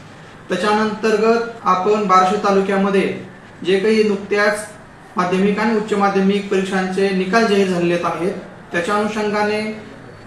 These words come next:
विद्यार्थ्यांना विविध प्रकारे ॲडमिशन घेण्यासाठी, इतर शासकीय कामासाठी, तसेच नागरिक यांना वेगवेगळ्या प्रकारच्या दाखल्यांची आवश्यकता असते.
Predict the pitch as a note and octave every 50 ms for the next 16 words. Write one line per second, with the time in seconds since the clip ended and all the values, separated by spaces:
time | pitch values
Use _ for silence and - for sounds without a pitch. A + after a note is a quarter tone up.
0 | - - - - - E3+ F3+ F3 G3+ G#3+ G#3+ G#3+ G#3+ G#3+ G#3+ G#3+ G#3+ G#3+ G#3+ G#3+
1 | F#3+ F#3 F#3 G3+ A3+ A3 A3+ A3+ - A3 G#3 G3+ G#3 G#3 G3+ G#3 G#3 G#3+ A3 A3
2 | G#3+ - - - - E3+ F3 F#3+ G3 G#3 - G#3+ G#3 G3+ F#3 G3 G3 F#3+ F#3+ G3
3 | G3 G3 G3+ G3 G3+ G3+ - - - - - - F#3 F#3+ A3+ A3 - - G3 F#3
4 | F#3+ F#3+ - - G#3 G3 - G#3+ F#3+ F#3+ F#3+ F#3+ F#3 F#3+ F#3+ F#3 F#3+ F#3+ F#3+ F#3+
5 | F#3+ - - - - - - - - - F#3+ F#3+ G3 G#3 G#3+ G#3 G#3+ - - -
6 | - - - - F3+ E3+ F3 - G3 G3 A3+ A3 A3 G#3 G3+ G3+ G3+ G3 G3 G3+
7 | G3 G3 G3+ F#3+ G#3 G#3 G3+ - G3 F#3 - F#3 F#3 F3+ F3 G3 G3 F3+ F3+ F#3
8 | F3+ F3+ F3+ F3+ F3+ F3+ F3+ F#3+ F3 F3 F3 - F#3 F3 - - F3 F3 F3 -
9 | - G3+ G3